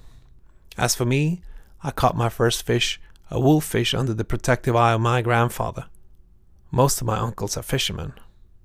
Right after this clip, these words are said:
There is a deep inherited relationship to the sea, for both of us. As a backdrop, the ocean creates a perfect image for what bridges our existence.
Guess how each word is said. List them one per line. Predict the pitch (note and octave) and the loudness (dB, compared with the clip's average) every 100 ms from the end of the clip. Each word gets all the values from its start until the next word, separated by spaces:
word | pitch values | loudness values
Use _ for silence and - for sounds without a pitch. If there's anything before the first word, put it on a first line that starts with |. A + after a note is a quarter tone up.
| - _ _ _ _ _ - - - - _ - | -20 _ _ _ _ _ -20 -20 -20 -20 _ -14
There | - D3 | 0 2
is | D3+ | 2
a | |
deep | D3 F3 F3 | 2 2 2
inherited | - C3 B2+ B2+ B2 B2 A#2 | 2 2 6 4 4 0 0
relationship | A2+ A2+ A#2 A2+ A2 | 0 2 0 0 -2
to | - | -4
the | - A2+ | -4 -2
sea, | - A2 G2+ - - - - - - - - | -2 -4 -10 -20 -20 -20 -20 -20 -20 -20 -20
for | - | -10
both | G#2+ B2+ C#3+ B2 | 0 2 2 0
of | |
us. | G#2+ G2+ - - - - _ - - - _ - | -4 -6 -10 -12 -20 -20 _ -20 -20 -20 _ -6
As | A#2+ | -4
a | B2+ | 4
backdrop, | B2 C3 - E3 E3 - - - | 6 6 4 2 2 -6 -8 -2
the | G#2 | 0
ocean | A#2+ C3 B2+ | 2 2 -2
creates | - A#2 - | 0 0 0
a | |
perfect | - - C#3+ - C#3 | 0 4 4 4 -2
image | A#2 A#2+ A2+ - - | -2 -2 -4 -6 -10
for | - A2+ | -4 2
what | A#2+ - | 2 2
bridges | B2+ A#2+ A#2 A#2 | 0 2 0 0
our | A#2 A2 | 0 0
existence. | - - A2 - G#2+ - - | -2 -2 -2 -6 -8 -10 -14